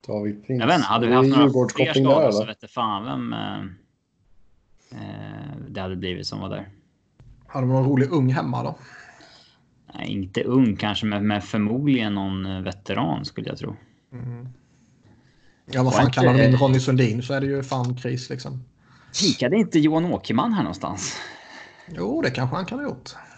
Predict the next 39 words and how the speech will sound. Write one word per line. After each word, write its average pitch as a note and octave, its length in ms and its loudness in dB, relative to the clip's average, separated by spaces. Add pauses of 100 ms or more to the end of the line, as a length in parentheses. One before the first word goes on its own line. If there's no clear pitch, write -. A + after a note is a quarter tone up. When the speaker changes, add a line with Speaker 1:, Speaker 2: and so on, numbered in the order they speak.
(240)
Speaker 2:
Han A2+ 120 -8
pikade G#2+ 400 -4
ju F#2+ 300 -8
jävligt - 640 -8
sent, - 360 -12
alltså. - 220 -16
I - 20 -20 (720)
och - 60 -20
för - 100 -20
sig, D3 140 0
han A2 180 2
spelade A#2+ 300 0
fortfarande B2+ 320 -4
Allsvenskan A#2 680 -4
det G#2+ 80 -4
året. - 280 -12
Hade A#2+ 160 -2
det A#2+ 40 2
varit A#2 120 0
året A#2+ 180 2
efter D3+ 340 -2
när A2 80 -2
han A2 80 0
gör G#2 100 0
en G2+ 160 0
poäng G2+ 220 -6
per G#2 100 -8
match G2 280 -6
i G2+ 80 -6
S F#2 160 -10
H A#2 80 -4
L, F2 260 -4
då C3 160 -4
jävlar. - 400 -8 (380)
Speaker 3:
Mm. B2+ 280 0 (960)
Speaker 2:
Som G#2+ 220 -8
liksom F#2+ 400 -8
typ - 200 -12
trettiofemåring. G2+ 840 -6